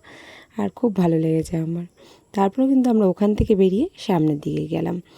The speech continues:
সামনেও দেখো এই যে গাড়িগুলো, তখন বলছিলাম না আমার ছেলে গাড়ি দেখাচ্ছে, এই যে এই গাড়িগুলো। আমি তো বলছি আমি চড়াবো না, ও দাদাকে টানছে, "না, চলো, আমাকে এই গাড়িগুলো চড়াও।"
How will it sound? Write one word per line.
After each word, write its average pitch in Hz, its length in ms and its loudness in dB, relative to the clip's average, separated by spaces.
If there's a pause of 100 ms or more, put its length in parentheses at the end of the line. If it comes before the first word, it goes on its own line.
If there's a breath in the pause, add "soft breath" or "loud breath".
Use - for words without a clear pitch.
(340 loud breath)
সামনেও 190 500 0
দেখো 202 360 0 (420 loud breath)
এই 226 200 2
যে 233 200 2
গাড়িগুলো, 202 520 2
তখন 208 360 -2
বলছিলাম 190 440 2
না 269 100 4
আমার 185 220 2
ছেলে 180 260 0
গাড়ি 175 180 0
দেখাচ্ছে, 220 420 -4
এই 180 160 2
যে 160 100 -2
এই 160 120 0
গাড়িগুলো। 170 500 -6 (560 loud breath)
আমি 214 260 0
তো 254 120 4
বলছি 233 320 2
আমি 214 140 2
চড়াবো 226 380 2
না, 202 200 0 (360 loud breath)
ও 196 80 0
দাদাকে 175 460 0
টানছে, 165 500 -6 (240)
"না, 170 160 -2
চলো, 175 340 -2
আমাকে 208 420 0
এই 170 140 0
গাড়িগুলো 175 420 -2
চড়াও।" 156 360 -8